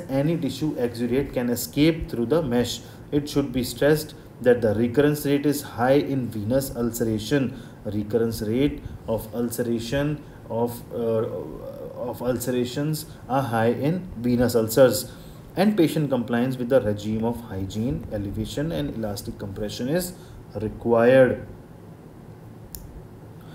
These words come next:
If we talk about the pressure source, then there can be a defined as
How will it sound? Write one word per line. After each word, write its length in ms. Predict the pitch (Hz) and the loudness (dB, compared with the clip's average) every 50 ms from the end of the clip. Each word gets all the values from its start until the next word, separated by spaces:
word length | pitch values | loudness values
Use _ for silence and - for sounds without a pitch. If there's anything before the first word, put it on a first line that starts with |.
| - - - - - | -18 -18 -12 -4 2
If 80 | 202 | 4
we 60 | 233 262 | 4 8
talk 280 | 254 - 175 196 202 | 8 10 10 10 8
about 280 | 226 196 202 202 202 196 | 8 6 6 6 6 6
the 140 | 220 226 220 | 4 4 4
pressure 520 | 226 - 120 117 117 - - 180 196 190 | 4 4 4 4 4 4 2 2 2 2
source, 840 | - - - 120 117 131 123 104 104 104 131 170 202 208 - - - - - - - - - | -2 -2 0 2 2 4 4 4 4 4 4 4 2 0 -4 -8 -10 -14 -16 -16 -16 -14 -4
then 280 | - 127 160 180 185 156 | 0 2 2 2 4 6
there 140 | 147 151 151 | 6 6 6
can 240 | 151 160 156 160 | 6 2 2 2
be 120 | 156 175 175 | 0 2 2
a 80 | 180 | 0
defined 800 | 160 123 110 - - 117 117 - 131 123 135 160 185 196 185 - | 0 0 -2 -2 -2 -2 2 2 2 4 4 2 2 0 -4 -2
as 400 | - 127 139 160 165 160 - - | 0 2 2 2 2 0 -4 -8